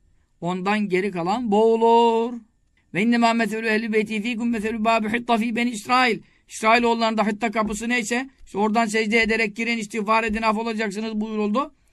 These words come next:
Onlar tersini yaptılar, helak oldular. İşte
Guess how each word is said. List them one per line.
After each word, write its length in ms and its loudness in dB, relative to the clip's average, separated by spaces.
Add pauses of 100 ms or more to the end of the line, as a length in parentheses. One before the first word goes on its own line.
(180)
Onlar 300 -4
tersini 360 0
yaptılar, 440 -2
helak 280 -2
oldular. 420 0 (540)
İşte 460 -2